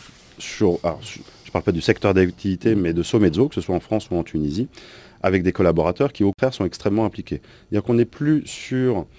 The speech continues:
un, un petit travail d'étudiant, euh, euh, mais on est vraiment sur un métier impliquant et qui permet d'évoluer dans l'entreprise. Euh, euh, tu as cité, euh, Zaineb et Anissa.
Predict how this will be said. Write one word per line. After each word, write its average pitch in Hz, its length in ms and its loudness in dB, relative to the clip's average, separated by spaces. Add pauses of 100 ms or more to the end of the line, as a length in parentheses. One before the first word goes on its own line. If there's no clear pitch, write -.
(360)
un, 92 400 2
un 87 240 -2
petit 127 280 -4
travail 117 480 6
d'étudiant, 104 1000 2
euh, 85 500 4
euh, 80 580 0 (280)
mais 92 120 2
on 95 120 6
est 95 60 4
vraiment 104 300 6
sur 107 400 0
un 95 120 2
métier 110 520 4
impliquant 107 480 0 (300)
et 92 80 -4
qui - 140 -6
permet 104 280 4
d'évoluer 101 380 4
dans 98 100 2
l'entreprise. 85 520 -2 (360)
Euh, 78 460 -4
euh, 73 460 -6
tu - 100 -2
as 85 60 0
cité, - 320 -4
euh, 82 400 4
Zaineb 85 500 2
et 82 100 2
Anissa. 78 400 0